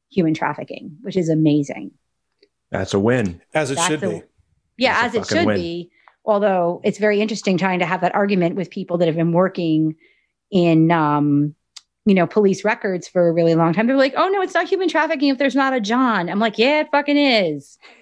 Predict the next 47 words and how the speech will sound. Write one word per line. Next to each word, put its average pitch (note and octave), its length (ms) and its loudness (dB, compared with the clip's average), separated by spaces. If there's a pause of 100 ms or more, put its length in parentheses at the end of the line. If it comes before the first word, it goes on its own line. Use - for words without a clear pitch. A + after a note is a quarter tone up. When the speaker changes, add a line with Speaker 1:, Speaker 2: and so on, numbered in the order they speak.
(180)
Speaker 1:
Like, G3 180 0
you A#3+ 80 0
don't D#4 140 4
Speaker 3:
Oh. - 20 2
Speaker 1:
need E4 160 0
a D#4 60 -2
John A#3 580 0
for A#3 100 -2
someone G#3+ 280 0
to G3+ 60 2
be G#3+ 140 0
pimped. E3 480 -4
Like, E3+ 240 -2
you, G#3 160 -4
they A#3+ 140 2
could C4+ 100 0
just C#4 160 0
be G3 180 2
being C4+ 220 0
Speaker 2:
Exactly. - 180 2
Speaker 1:
pimped F#3+ 440 -4 (180)
without A3 260 0
a A#3 80 -2
John. F#3+ 320 0
Like, F#3 140 0
it's - 180 -16 (140)
so A3 340 0
interesting. D#3+ 720 -10 (520)
Speaker 2:
Wow. A3+ 80 2
Speaker 1:
And G3+ 380 0 (460)
I A#3 140 2
find D4+ 340 0
that B3 260 0 (460)
very B3+ 300 2
interesting G3 640 -2
with F#3+ 180 0
women F#3+ 340 2
that, F#3+ 340 -2
that F#3 140 2
are E3+ 100 0
my F3+ 220 0
age F3+ 140 2
and D#3+ 120 -4
older B3 280 2
than F3+ 160 -2
me E3+ 200 -2
because, E3+ 640 -4